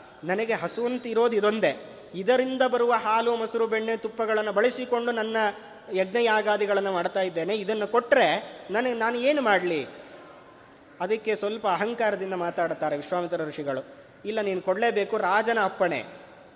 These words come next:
ನಾನು ಕೊಡೋದಿಲ್ಲ, ಬೇಕಾದ್ರೆ ಅದು ಬಂದ್ರೆ ನೀವು ಕರ್ಕೊಂಡು ಹೋಗ್ರಿ." "ಸರಿ ಆಯ್ತು" ಅಂತೇಳಿ ಕರ್ಕೊಂಡು ಹೋಗ್ಬೇಕು ಅಂತ ಪ್ರಯತ್ನ ಪಟ್ರೆ ಇಡೀ ಒಂದು ಹಸು, ಕೇವಲ ಒಂದು ಹಸು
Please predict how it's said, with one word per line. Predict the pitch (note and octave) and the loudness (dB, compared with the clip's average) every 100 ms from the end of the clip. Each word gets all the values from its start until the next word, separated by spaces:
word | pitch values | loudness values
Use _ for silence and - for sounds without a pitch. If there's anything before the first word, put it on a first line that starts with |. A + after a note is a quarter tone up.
| G#3+ | -8
ನಾನು | C4 C4 | -6 -2
ಕೊಡೋದಿಲ್ಲ, | A3+ A3+ F#3+ D3 A2+ - - - - | 0 2 2 -2 -4 -8 -18 -20 -4
ಬೇಕಾದ್ರೆ | F#3 A3+ A#3+ B3 B3+ | 0 2 2 4 2
ಅದು | G3 | 2
ಬಂದ್ರೆ | A#3 C4+ C4+ | 2 4 6
ನೀವು | A#3 | 4
ಕರ್ಕೊಂಡು | A#3 G3 F#3+ F3+ D3+ | 4 2 2 0 -2
ಹೋಗ್ರಿ." | B2+ C#3 A#2 - - - - - - - - _ _ - | -4 -6 -8 -12 -20 -20 -20 -20 -20 -20 -20 _ _ -2
"ಸರಿ | F#3+ | 2
ಆಯ್ತು" | G#3 A#3 B3 G#3+ | 4 2 2 -2
ಅಂತೇಳಿ | G3+ G#3 G#3 | -2 -2 -2
ಕರ್ಕೊಂಡು | G#3 F#3+ G#3+ A#3 G#3 | 0 -2 0 -2 -2
ಹೋಗ್ಬೇಕು | G3+ F#3+ F#3+ G3 | -2 -2 -2 -2
ಅಂತ | F#3 | -4
ಪ್ರಯತ್ನ | - F3+ G#3 G#3+ | -2 -2 0 -2
ಪಟ್ರೆ | G3+ F#3 - F#3 D3 A3 - - - - - - - _ - - | 0 0 2 2 2 0 -10 -18 -20 -20 -20 -20 -20 _ -20 -8
ಇಡೀ | G3+ B3+ | -4 0
ಒಂದು | C4 A#3 G#3 | 2 2 2
ಹಸು, | G3+ - C#4 F3+ - - - - | 2 2 2 2 0 -16 -18 -2
ಕೇವಲ | G#3 B3+ C4+ C4+ | 6 8 10 8
ಒಂದು | B3+ A3+ | 4 2
ಹಸು | G3 - F#3+ | 0 2 2